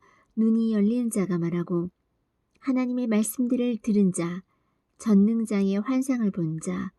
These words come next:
무의식 상태에서도 자기 눈을 뜬 자가 말하기를, "오 야곱이여, 내 장막들이 얼마나 좋은가? 오 이스라엘이여,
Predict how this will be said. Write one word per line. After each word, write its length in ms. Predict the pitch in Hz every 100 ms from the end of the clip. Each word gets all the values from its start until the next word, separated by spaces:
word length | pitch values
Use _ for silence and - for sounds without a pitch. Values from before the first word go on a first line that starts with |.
| _ _ _ _
무의식 480 | 220 226 247 269 262
상태에서도 920 | 294 262 254 247 220 196 180 170 170 - _ _
자기 360 | - 214 190 208
눈을 340 | 196 196 214 -
뜬 220 | 277 262
자가 460 | 262 208 202 190 185
말하기를, 600 | 196 180 170 - 165 180 - _ _ _ _ _ _ -
"오 200 | 202 202 202
야곱이여, 680 | 196 190 190 185 180 180 220 _ _ _ _
내 200 | 220 226
장막들이 680 | 233 262 226 240 - 208 202 202
얼마나 480 | 208 220 226 247 247
좋은가? 680 | - 202 175 165 175 196 269 _ _ -
오 240 | 220 233
이스라엘이여, 840 | - 233 277 254 214 180 165 160 190